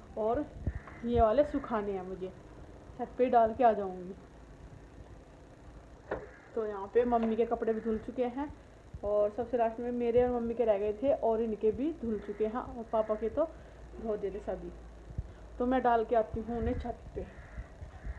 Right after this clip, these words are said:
और फिर और काम करना है। अभी तो रसोई में बर्तन वगैरह सभी ऐसे ही पड़ा हुआ है, वहाँ पे भी साफ़ सफाई करनी है,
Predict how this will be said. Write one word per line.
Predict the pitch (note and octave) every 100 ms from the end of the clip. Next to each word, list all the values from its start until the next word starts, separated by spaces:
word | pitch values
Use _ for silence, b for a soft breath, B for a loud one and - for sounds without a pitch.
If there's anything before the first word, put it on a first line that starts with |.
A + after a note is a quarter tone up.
| -
और | A#3
फिर | A3 A#3+ A3 -
और | A3
काम | G#3+ G#3+ G#3
करना | G#3 G3+ G#3
है। | A#3
अभी | A3+
तो | G#3+ A#3+
रसोई | A3+ A#3 A3 A3
में | A3 B3+ C#4 - - F#3+
बर्तन | G#3+ G#3+ G#3+
वगैरह | G#3 G3 G3+ A3+
सभी | G3+ F#3+ G#3+
ऐसे | F#3+ G3+
ही | G3+ G3+
पड़ा | F#3+
हुआ | F#3+ F#3+
है, | G#3
वहाँ | F#3+
पे | F3 F#3
भी | G3
साफ़ | G#3+ F#3+
सफाई | - G3 F#3
करनी | F#3+ F#3 F#3+
है, | F#3+